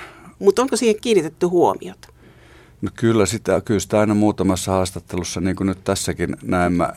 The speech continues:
Speaker 2: näemmä kysytään, ja sanotaan, että kyllä siihen niin kuin kiinnostusta kohdistuisi, ja kyllä sitä asiaa, asiaa saisi halutessaan avata, avata enemmänkin, mutta, mutta tota, mä oon just tämän verran päättänyt sitä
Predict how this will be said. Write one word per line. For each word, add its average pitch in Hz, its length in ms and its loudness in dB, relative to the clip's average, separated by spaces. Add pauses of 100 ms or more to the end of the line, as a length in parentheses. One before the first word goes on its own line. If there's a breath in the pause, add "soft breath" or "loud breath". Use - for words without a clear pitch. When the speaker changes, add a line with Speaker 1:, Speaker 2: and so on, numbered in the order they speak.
(100)
Speaker 2:
näemmä 92 380 2 (180)
kysytään, 95 680 2
ja 87 80 -4
sanotaan, 95 420 -2
että - 140 -10
kyllä 98 180 0
siihen 98 300 0
niin 95 100 -2
kuin 90 100 -10
kiinnostusta 95 760 -4
kohdistuisi, 82 1080 0 (400 loud breath)
ja - 60 -8
kyllä 90 220 0
sitä 92 320 2
asiaa, 90 480 2 (100)
asiaa 82 520 0 (200 soft breath)
saisi 98 380 4
halutessaan 87 720 0
avata, 85 440 -2
avata 87 500 2
enemmänkin, 80 640 -2
mutta, 71 500 -4
mutta 85 400 -8
tota, 80 380 -8 (100)
mä 82 180 -8
oon 80 160 -6
just - 200 -10 (640)
tämän 85 300 -2
verran 80 280 -8
päättänyt 80 420 -6
sitä 78 280 -8